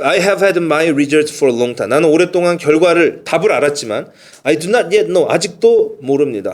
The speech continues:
"How I am to arrive at them." 어떻게 내가 그 답에 도달했는지. Fittingly so. 에, 여기서 fittingly는 별 뜻이 없습니다. so를 강조하는 말이에요. 그렇죠? 따라서, 그러니까 너무 적합하게 이런 얘기예요. 인과관계가 너무 적합하다 이 얘기예요. 그렇죠? 따라서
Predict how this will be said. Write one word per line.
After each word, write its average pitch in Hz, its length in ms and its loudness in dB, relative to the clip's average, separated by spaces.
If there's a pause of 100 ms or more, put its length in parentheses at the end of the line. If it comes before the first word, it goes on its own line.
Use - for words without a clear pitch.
"How 226 200 4
I 147 160 2
am 151 200 0
to 147 140 0
arrive 120 320 0 (100)
at 107 200 -4
them." 110 140 -6
어떻게 175 460 -2
내가 117 280 -4
그 117 160 -8
답에 110 320 -2
도달했는지. 92 680 -8
Fittingly 220 420 2
so. 185 260 2 (360)
에, 101 200 -4
여기서 135 480 2
fittingly는 175 560 -4
별 127 180 -4
뜻이 156 240 -2
없습니다. 107 460 -4
so를 180 340 0
강조하는 117 540 -6
말이에요. 87 320 -10
그렇죠? 101 400 -14
따라서, 156 500 0
그러니까 - 240 -8
너무 208 240 2
적합하게 180 560 0
이런 135 240 2
얘기예요. 95 240 -6
인과관계가 165 600 0 (220)
너무 214 180 2
적합하다 156 420 -2
이 104 140 -2
얘기예요. 90 300 -10
그렇죠? 101 280 -8 (180)
따라서 139 600 2